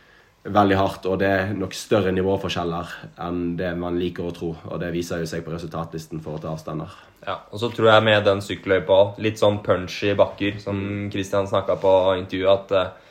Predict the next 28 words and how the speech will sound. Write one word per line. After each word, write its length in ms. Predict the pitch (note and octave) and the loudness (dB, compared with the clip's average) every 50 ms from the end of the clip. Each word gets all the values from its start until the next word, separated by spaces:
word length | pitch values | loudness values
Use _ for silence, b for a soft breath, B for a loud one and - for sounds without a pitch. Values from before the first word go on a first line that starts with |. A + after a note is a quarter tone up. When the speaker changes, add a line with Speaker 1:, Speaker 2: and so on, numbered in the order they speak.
| B B B B B B | B B B B B B
Speaker 2:
det 100 | A2+ G#2+ | 4 6
også 360 | G2+ G2+ F#2+ F#2+ - G#2+ G2 - | 8 8 6 4 0 -4 -4 -4
tipper 360 | - A2 A2 - - - F#2+ | -6 -6 -6 -6 -6 -2 0
jeg 120 | F#2+ G2 - | 0 2 2
favoriserer 560 | G#2+ G2 F#2+ G2 G2 F#2+ F#2+ F#2 F#2 F#2+ G2 | 2 2 2 2 0 0 0 0 0 -2 -4
litt 340 | G2 G2 - - _ - G#2 | -6 -8 -10 -14 _ 0 2
av 120 | F#2+ F2+ | 2 2
de 120 | F#2+ F#2+ G2 | 2 -2 -4
sterke 420 | F#2+ - - G2+ F2+ F2 - - F2+ | -4 0 0 0 0 0 -2 -4 -2
I 140 | F2 F2+ | -2 -2
T 120 | F2+ - G2 | -2 -2 -4
U-utøverne, 480 | F2+ E2+ E2 F2+ E2+ F2+ F#2+ G2+ - | -6 -4 -2 -2 0 0 0 -2 -2
så 360 | G#2+ - G#2 F#2+ F#2 F#2 F#2 F#2+ | -2 -2 0 0 0 0 -2 -2
vi 80 | F#2+ | 0
vet 200 | F#2 F2+ E2+ - | 0 0 0 2
jo 120 | - G2 F#2+ | 2 2 2
at 100 | F2+ F#2+ | 2 2
Ashley 260 | F2 E2+ - - F#2+ | -2 -4 -4 -6 -6
Gentle 460 | E2+ F#2 E2+ E2 - F#2+ F#2+ F#2+ G2 | -4 -4 -4 -4 -6 -8 -4 -4 -4
sykler, 560 | G2 - G#2 F#2+ - - F2+ F#2 F#2 F#2 F#2 | -4 -6 -8 -10 -8 -4 -2 0 0 2 2
har 220 | F#2 F#2 F#2+ F#2+ F#2 | 2 2 0 0 -2
syklet 320 | - G#2 F2 - F#2 F2+ | -2 -6 -6 -4 -4 -2
bra 180 | F2+ F2+ F2+ F2 | 2 2 2 2
i 120 | F2 F2 | 2 0
I 40 | F2 | -2
T 140 | - F#2+ F#2 | -4 -4 -4
U-løp 180 | F2+ F2+ F2+ | -2 -2 -2
også. 300 | - F2+ F2 - F#2 G2 | -4 -4 -4 -4 -6 -6